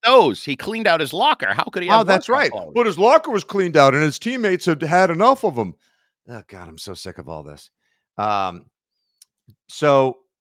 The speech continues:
Speaker 2: right, the article finishes up saying, obviously, the Patriots are not expected to pick up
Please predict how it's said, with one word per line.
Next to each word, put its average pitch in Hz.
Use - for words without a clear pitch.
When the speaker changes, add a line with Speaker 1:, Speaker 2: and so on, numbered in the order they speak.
Speaker 2:
right, 135
the 139
article 170
finishes 143
up 139
saying, 120
obviously, 123
the 107
Patriots 117
are 101
not 107
expected 101
to 90
pick 107
up 98